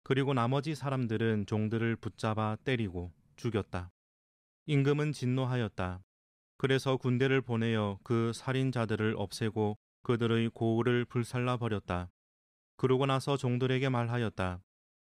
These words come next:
"혼인 잔치는 준비되었는데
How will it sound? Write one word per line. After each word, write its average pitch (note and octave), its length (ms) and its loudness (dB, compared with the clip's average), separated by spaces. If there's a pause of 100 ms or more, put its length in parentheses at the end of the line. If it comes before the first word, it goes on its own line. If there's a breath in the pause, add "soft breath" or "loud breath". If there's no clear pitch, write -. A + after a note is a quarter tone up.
(320)
"혼인 C#3+ 240 4
잔치는 D3 540 0
준비되었는데 A#2 1080 0